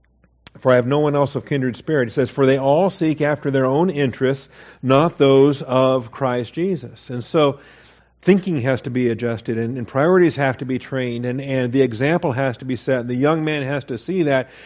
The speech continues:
and then it has to be developed. And, and in a young man who may be tops of the class in Greek and Hebrew and theology, and maybe, uh, maybe just, uh, eloquent in the pulpit, may have everything else going for him,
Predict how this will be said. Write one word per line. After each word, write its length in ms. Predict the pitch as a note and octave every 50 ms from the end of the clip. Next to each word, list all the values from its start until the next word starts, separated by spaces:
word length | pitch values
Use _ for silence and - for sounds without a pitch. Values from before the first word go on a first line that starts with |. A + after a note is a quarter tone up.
| - - -
and 100 | - C3
then 100 | C3+ C3+
it 40 | C3+
has 220 | A#2+ D3 D3+ C#3 -
to 80 | -
be 180 | C#3 C#3+ C#3 C3
developed. 640 | C3+ A#2 G2+ B2 C#3 E3+ F3 D3+ C3+ B2+ B2+ - -
And, 240 | C#3 B2 C3 C3+
and 160 | C#3+ C#3 C3+ C3+
in 140 | C3+ C#3
a 60 | C#3+ C#3
young 320 | C3+ D3+ E3+ F#3 F3 D#3
man 420 | D3 D#3+ F#3+ G3+ F#3 D#3+ D3+ D3+ - - - - - - _
who 200 | - E3 D3+ C#3
may 380 | C3+ C3+ C#3 D3 E3 F#3 G3+
be 160 | F3+ E3+ D#3 C3+
tops 420 | - - - D3+ F3 F3+ - -
of 100 | E3 D3+
the 80 | C#3+ C3+
class 640 | - E3 D#3 E3 F3+ F#3+ E3+ C#3+ C3+ B2 - -
in 300 | D3+ C#3+ C3+ C3+ C3 B2
Greek 380 | - D3+ G#3 G#3 F#3+ D#3+ - C3+
and 100 | B2 A2+
Hebrew 420 | - F3+ G3+ G3 D#3 E3 D#3+ D3
and 100 | C3 A#2
theology, 540 | - D3+ D#3 E3+ F3+ F#3 E3+ D3+ B2+ B2+ C#3
and 60 | C3+
maybe, 440 | D3+ E3+ F#3 E3 E3 D#3+ D3+ - - - - - - - -
uh, 580 | E3 D#3+ D3+ C#3+ C#3 C3 A#2+ A#2 A#2 C3 C3 C3+
maybe 420 | C3+ D3 F3 F3+ E3 E3 D#3 D3 C3
just, 340 | C#3 E3 D3+ - - -
uh, 240 | D#3 C#3+ D#3 D3+ - -
eloquent 460 | C#3 D3+ E3+ F3 - - - F3+ E3+
in 40 | C#3+
the 100 | D3 C#3+
pulpit, 460 | - - D#3 E3 E3 E3 E3+ D#3+ C#3
may 200 | C3 D3 D#3+ F3
have 180 | D#3+ E3 D3+ C3+
everything 360 | D#3 F3+ G3 D3 F#3 D#3+ D#3+
else 200 | E3+ F3 C#3+ A#2+
going 340 | A#2+ C3+ D#3+ F#3+ G3+ G3+ D#3+
for 280 | - C#3+ C3+ C3+ C3 B2+
him, 120 | C3 C3